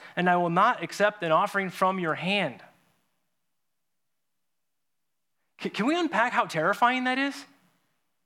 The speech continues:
Okay, the temple had been destroyed. The people had been taken away from the temple. God in his grace fulfills his promises, restores them, gives them the temple back, and their worship is so mediocre,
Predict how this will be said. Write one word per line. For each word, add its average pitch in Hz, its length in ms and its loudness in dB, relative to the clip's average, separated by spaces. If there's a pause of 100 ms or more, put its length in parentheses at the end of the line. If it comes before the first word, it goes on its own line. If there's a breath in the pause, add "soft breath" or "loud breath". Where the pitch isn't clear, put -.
(160)
Okay, 247 260 -2 (240 loud breath)
the 214 60 2
temple 285 340 0
had 233 120 0
been 196 160 0
destroyed. 180 640 0 (720 loud breath)
The 202 80 2
people 269 280 2
had 226 120 0
been 196 120 -2
taken 202 280 -2
away 180 320 2
from 208 180 -4
the 160 60 -4
temple. 135 400 -6 (640)
God 143 200 2
in 180 100 -4
his 220 120 -6
grace 226 440 -2 (200 loud breath)
fulfills 214 420 -2
his 220 100 -6
promises, 170 560 -2 (200 loud breath)
restores 226 580 0
them, 170 200 0
gives 247 300 0
them 240 200 0
the 196 80 -6
temple 185 240 0
back, 185 380 2 (200 loud breath)
and 202 120 0
their 202 120 2
worship 233 440 2
is 165 140 -2
so 247 380 0
mediocre, 147 720 -4